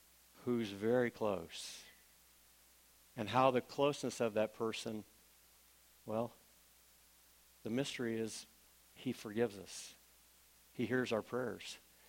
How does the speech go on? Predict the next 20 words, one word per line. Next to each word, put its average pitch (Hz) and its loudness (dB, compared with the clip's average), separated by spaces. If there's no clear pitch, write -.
He 131 4
gives 131 8
us 127 0
strength - 0
for 120 4
everything 143 2
that 131 0
we 123 0
do. 131 2
We 127 2
can 123 -2
do 113 2
all 104 2
things 110 -4
through 104 -8
Christ 104 -2
Jesus 104 -6
who 110 -8
strengthens 101 -8
us. 113 -8